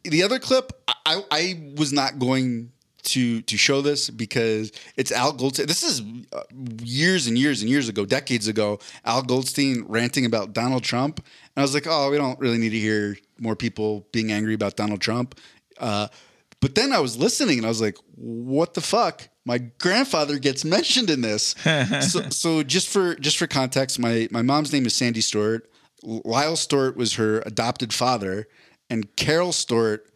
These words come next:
Speaker 1: was his second wife. Ah, I'm trying to remember how old Carol is. She was, like, ten, fifteen years older than my mom.
Speaker 2: Okay.
Speaker 1: Uh, so there was a, there was an age gap there. Uh, so that's all the context you need, 'cause, 'cause Lyle Stewart and Carol will, will come up in this clip. So let's see if we can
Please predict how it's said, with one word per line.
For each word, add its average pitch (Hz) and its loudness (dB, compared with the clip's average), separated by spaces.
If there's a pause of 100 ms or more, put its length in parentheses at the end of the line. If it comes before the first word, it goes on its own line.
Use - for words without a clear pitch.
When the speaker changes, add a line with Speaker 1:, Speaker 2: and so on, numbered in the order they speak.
(300)
Speaker 1:
was 113 0
his 113 -2
second 135 -2
wife. 117 0 (580)
Ah, 175 -12
I'm 190 -16
trying - -10
to 285 -8
remember 233 -2
how 135 2
old 123 -2
Carol 113 0
is. 98 -2 (280)
She - 0
was, 285 2
like, 311 0
ten, 160 0
fifteen 147 -2
years 139 0
older 135 0
than 135 -2
my 131 0
mom. 156 0 (160)
Speaker 2:
Okay. 117 0 (220)
Speaker 1:
Uh, 117 2
so - 0
there 254 2
was 277 2
a, 208 0
there 226 2
was 220 0
an 196 -2
age 151 0
gap 113 -2
there. 107 -2 (540)
Uh, 123 0 (120)
so - -4
that's 240 0
all 262 2
the 240 4
context 175 0
you 143 2
need, 151 0
'cause, 151 -2 (240)
'cause 156 0 (520)
Lyle 175 0
Stewart 160 2
and 131 0
Carol 143 2
will, 131 2
will 139 0
come 135 0
up 127 0
in 117 -2
this 110 -2
clip. 117 -2
So 120 -4
let's 123 -4
see 151 0
if 135 -2
we 151 0
can 123 0